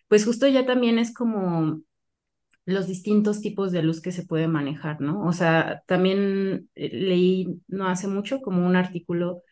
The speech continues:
en el que, pues, también hablan de las temperaturas de luz, ¿no? Y ahora con, con las luces leds hay mucha luz blanca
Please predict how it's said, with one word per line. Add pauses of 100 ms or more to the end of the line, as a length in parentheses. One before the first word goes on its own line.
en
el
que,
pues,
también
hablan
de
las
temperaturas
de
luz,
¿no?
Y
ahora
con, (680)
con
las
luces
leds (200)
hay
mucha
luz
blanca